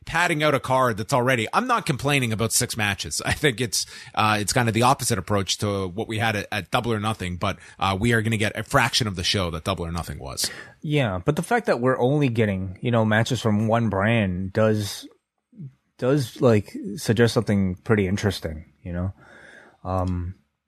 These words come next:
Speaker 2: and because I feel like the, the brand split means nothing these days, yet, um, to get a pay-per-view of only one side of matches would be very peculiar for sure, especially when you're so low in, in depth of, of star power,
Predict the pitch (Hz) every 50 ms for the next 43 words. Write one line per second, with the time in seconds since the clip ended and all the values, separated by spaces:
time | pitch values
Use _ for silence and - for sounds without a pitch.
0 | _ _ - 113 110 98 98 117 - 127 127 113 117 113 110 - - 139 139 143
1 | 139 117 120 113 104 92 - - _ _ - 117 98 98 113 117 120 135 139 -
2 | - 127 104 92 110 113 113 98 92 107 110 131 - 147 120 101 90 92 90 -
3 | - 90 87 85 82 80 92 98 95 92 90 - _ - 101 98 98 92 92 -
4 | 104 107 104 107 - 113 101 - 113 98 104 113 117 90 98 92 - - 104 107
5 | 107 110 107 104 104 104 101 - 104 101 101 95 85 95 95 110 113 - 98 85
6 | 87 92 90 - 90 87 82 87 95 98 98 95 92 87 - - - - 98 95
7 | 92 90 82 80 - - 90 - - 98 90 85 - - - - - - - 170
8 | 165 - 208 180 151 143 143 135 - 160 151 143 123 117 135 156 151 135 120 -
9 | - 117 113 98 - - 160 - - 110 101 87 - - 101 - - - 113 139
10 | - - 147 104 85 80 76 - - -